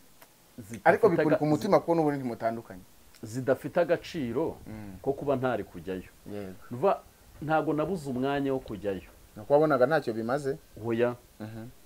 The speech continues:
Speaker 1: Erega abantu, Abanyarwanda twese turaziranye.
Speaker 2: Mm.
Speaker 1: Iyo ahantu hatangiye kwinjiramo agatotsi, no kujyayo urigengesera.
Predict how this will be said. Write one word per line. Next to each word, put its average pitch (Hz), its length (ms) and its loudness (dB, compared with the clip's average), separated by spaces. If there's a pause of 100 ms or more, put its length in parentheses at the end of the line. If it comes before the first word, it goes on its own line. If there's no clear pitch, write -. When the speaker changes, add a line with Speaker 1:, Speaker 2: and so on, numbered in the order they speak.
Speaker 1:
Erega 131 240 0
abantu, 151 340 0
Abanyarwanda 143 540 0
twese 135 300 -4
turaziranye. 98 640 -2 (240)
Speaker 2:
Mm. 107 340 -12
Speaker 1:
Iyo 156 120 2
ahantu 147 260 2
hatangiye 127 560 0
kwinjiramo 113 500 -2
agatotsi, 104 520 -2 (400)
no 131 100 -4
kujyayo 113 360 0
urigengesera. 90 840 -8